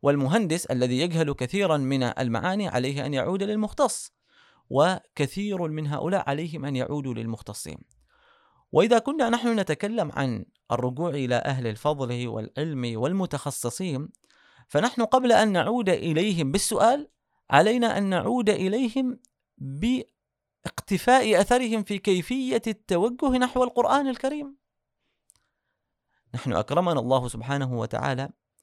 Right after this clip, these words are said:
بأن نعيش في عصر فيه من أهل الفضل والعلم من يعتني بالقرآن الكريم العناية البالغة،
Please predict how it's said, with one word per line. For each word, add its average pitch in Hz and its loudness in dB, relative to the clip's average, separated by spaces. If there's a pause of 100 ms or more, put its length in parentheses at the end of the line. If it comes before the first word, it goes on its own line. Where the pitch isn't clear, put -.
(140)
بأن 131 0
نعيش 135 -2
في 123 -6
عصر 107 -6 (960)
فيه 190 -4 (580)
من 135 0
أهل 139 -4
الفضل 117 -4 (440)
والعلم 190 2 (520)
من 127 0
يعتني 143 -4
بالقرآن 147 -6
الكريم 143 -6
العناية 123 -4
البالغة، 104 -10